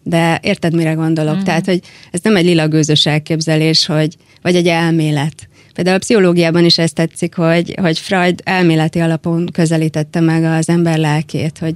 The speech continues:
Speaker 1: volt egy elmélete, és akkor me-, megpróbálta ezt beid-, beigazolni. Jung pedig azt csinálta, hogy megnézte, hogy, hogy hogy van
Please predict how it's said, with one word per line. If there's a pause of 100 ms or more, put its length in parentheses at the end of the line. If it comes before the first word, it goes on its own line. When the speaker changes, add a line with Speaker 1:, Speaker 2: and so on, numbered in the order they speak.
(240)
Speaker 1:
volt
egy
elmélete,
és
akkor
me-,
megpróbálta
ezt
beid-,
beigazolni. (360)
Jung
pedig
azt
csinálta,
hogy
megnézte,
hogy, (100)
hogy
hogy
van